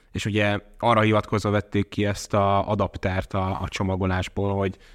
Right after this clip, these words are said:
környezetvédelem, tehát hogy ilyen szempontból az, hogy egy kábellel tölteni tudjak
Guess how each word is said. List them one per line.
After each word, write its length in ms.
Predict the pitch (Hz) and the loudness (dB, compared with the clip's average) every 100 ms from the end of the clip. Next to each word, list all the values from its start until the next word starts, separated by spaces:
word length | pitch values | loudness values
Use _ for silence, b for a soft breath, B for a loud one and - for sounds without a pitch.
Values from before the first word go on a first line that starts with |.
| b | b
környezetvédelem, 1160 | 113 110 104 104 - 101 98 95 92 95 107 104 | 2 4 2 0 -2 0 2 2 2 2 0 0
tehát 180 | 98 - | -2 -2
hogy 140 | 98 | 0
ilyen 180 | 107 101 | 0 0
szempontból 680 | - 104 107 104 104 104 B B B | 0 -2 0 0 0 -2 B B B
az, 160 | - 117 | -4 -2
hogy 140 | 113 | 0
egy 180 | 117 120 | 2 2
kábellel 800 | - 113 107 104 104 101 - _ - - | 4 2 4 2 0 -2 -8 _ -20 -2
tölteni 400 | 113 120 117 101 | 2 2 2 0
tudjak 440 | - 98 98 - | 0 0 0 -2